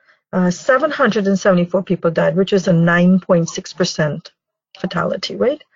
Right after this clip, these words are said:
And it infected twenty-nine countries. So we all heard about sars. We all knew about it, but it was only a nine point six percent fatality. So people recovered. Here is the one that I think is really interesting. The H one N one in two thousand nine. <laughs>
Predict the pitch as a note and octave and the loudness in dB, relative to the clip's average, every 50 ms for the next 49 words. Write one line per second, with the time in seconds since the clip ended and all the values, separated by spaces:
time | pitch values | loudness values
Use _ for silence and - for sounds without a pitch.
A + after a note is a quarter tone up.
0 | _ _ - - - _ - F#3+ F#3+ F3+ F#3 F3+ F#3+ F#3 - G#3 G3 - G#3+ F#3 | _ _ -20 -20 -20 _ 0 2 4 4 6 4 4 4 2 0 0 0 -2 -2
1 | - - - - G#3 G3 F#3 F3+ E3+ E3 D#3 D3+ D#3+ D#3+ E3 E3+ - E3+ D3 E3+ | -2 -2 -2 2 4 4 6 4 4 2 0 0 0 0 0 -2 -2 -2 -4 -4
2 | - - F#3 F3 - - F#3+ F#3 G3+ G#3 G#3 G#3+ A3+ B3 C4 B3 B3+ A3+ F#3+ F3 | -4 -8 -10 -6 -2 2 2 4 4 6 6 6 6 4 4 2 2 0 2 2
3 | E3+ E3 E3 - - D#3+ E3 - - - E3+ F3 F3+ F#3 F#3+ G3+ G#3+ A3 A3 G#3 | 2 0 0 -2 -4 -4 -4 -4 -4 -2 0 2 4 4 4 4 4 4 4 2
4 | F#3+ E3+ D3+ D3+ D3 D3 C#3+ E3 E3 F3 F3+ F#3+ F#3 B3 C#4 D#4+ F#4 F4 B3+ F#3+ | 2 2 2 0 0 0 0 0 0 2 2 2 2 2 2 2 2 2 2 2
5 | F3 F3 F3 E3+ E3 E3+ F3+ F3 - E3+ D#3+ D3+ - - F3+ - _ - - _ | 2 2 2 2 2 0 0 0 0 0 -2 -2 -6 -12 -16 -18 _ -20 -8 _
6 | D#3+ D3+ - - _ _ - - _ _ _ _ _ - F#3+ F#3 - F3+ D3 C3+ | -4 -4 -4 -4 _ _ -20 -20 _ _ _ _ _ -4 -4 -2 0 0 0 2
7 | A#2 G#2+ - F3 F#3+ F#3+ C4+ C#4+ C#4+ C#4+ D#4+ D4+ D4 C#4 C4+ - - C4 A#3+ G3+ | 0 0 0 0 0 0 0 0 0 2 4 4 6 4 4 2 2 2 2 0
8 | E3 - A3+ A3 G#3+ A3 G#3+ - - A3 G#3 G3 F#3 F3+ F#3 E3+ E3 E3 E3+ - | 0 0 0 0 0 0 0 0 2 4 4 4 4 4 4 4 2 2 0 0
9 | F#3 E3+ E3 - E3+ D#3+ - F3+ E3+ E3 E3+ E3 F3 - - F3+ - - E3 D#3 | 0 0 0 0 -2 -2 -2 0 0 2 2 0 0 -2 -4 -4 -4 -2 -2 0
10 | D3+ D3+ - G3 A#3+ B3+ - - G#3+ G3 F3+ F3 E3 E3+ F3 E3+ D#3 C#3+ D3+ F3 | 0 0 2 2 2 2 0 0 2 2 4 4 4 2 2 2 0 0 0 2
11 | F#3+ F#3+ F3 F3+ G3 F#3+ F#3 F#3 D#3+ D#3+ - F3 D#3+ D#3 D3 C#3 C3+ C3+ C#3 D3 | 2 2 2 2 2 0 2 0 0 0 0 0 0 0 0 0 0 0 0 0
12 | G#3+ - - - A3+ G3 F#3 G3 F#3 | 0 0 -2 -2 -2 0 2 2 0